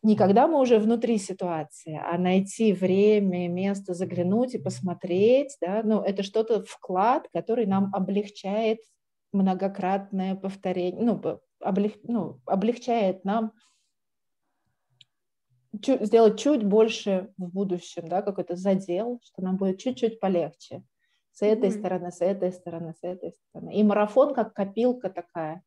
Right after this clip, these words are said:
Speaker 1: Сегодня там с одной стороны посмотреть, завтра с другой стороны. И вот, может быть,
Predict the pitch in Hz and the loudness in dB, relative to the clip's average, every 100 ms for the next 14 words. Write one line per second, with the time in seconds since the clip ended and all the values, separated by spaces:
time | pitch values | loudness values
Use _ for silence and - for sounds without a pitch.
0 | _ _ _ _ _ - 185 254 262 196 | _ _ _ _ _ -6 2 4 4 -2
1 | 165 202 190 185 185 - 160 170 165 170 | -2 -2 -2 -2 -4 -6 -6 -6 -8 -10
2 | - 160 170 160 - 170 196 - 196 190 | -10 -10 -4 -4 -2 -4 -4 -6 -4 -4
3 | 185 160 160 - - 156 156 151 - - | -4 -8 -10 -14 -16 -12 -10 -10 -10 -12
4 | - 156 165 170 180 180 185 190 170 185 | -10 -8 -6 -4 -4 -2 -4 -2 -4 -6
5 | 185 | -6